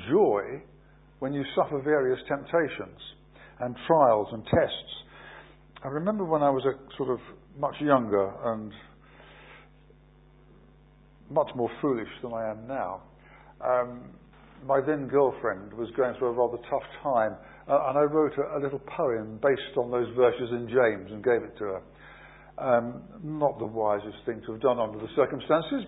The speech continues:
but then, when we're young and, um, foolish, we do stupid and insensitive things. And quite frankly, I think when I'm old and foolish, uh, I continue to do insensitive things,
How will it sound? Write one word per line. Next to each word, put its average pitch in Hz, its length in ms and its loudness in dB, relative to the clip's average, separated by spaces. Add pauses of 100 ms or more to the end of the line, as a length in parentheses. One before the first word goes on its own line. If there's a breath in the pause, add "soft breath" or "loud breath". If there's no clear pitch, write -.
but 147 160 -2
then, 143 300 4 (420 loud breath)
when 123 160 4
we're 120 160 4
young 113 480 4
and, 107 520 -10
um, 101 120 -4 (420)
foolish, 131 300 4 (120)
we 127 100 0
do 120 420 4 (420 loud breath)
stupid 131 320 2
and 131 100 -8
insensitive 127 680 -6
things. 156 220 0 (540 loud breath)
And 156 320 10 (100)
quite 139 240 6
frankly, 123 380 2 (200 loud breath)
I 139 80 4
think 139 240 0
when 127 120 4
I'm 120 140 8
old 123 260 6
and 107 180 -4
foolish, 113 300 2 (480 loud breath)
uh, 113 180 2
I 120 160 2
continue 127 360 -4
to 107 140 -8
do 110 180 -4
insensitive 107 600 -4
things, 107 240 -6